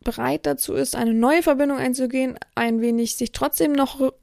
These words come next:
vom Horizont her fisten lassen möchte, ob man dazulernen möchte, ob man,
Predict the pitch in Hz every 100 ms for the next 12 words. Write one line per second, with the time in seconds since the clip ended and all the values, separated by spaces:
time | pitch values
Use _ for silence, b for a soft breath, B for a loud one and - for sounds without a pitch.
0 | - - 240 262 277 262 262 262 247 233
1 | 320 320 - 277 262 262 254 254 - 262
2 | 254 B B - - 247 226 220 - 320
3 | 302 285 285 285 - 285 285 277 b b
4 | b b - 233 233 233 233 226 226 226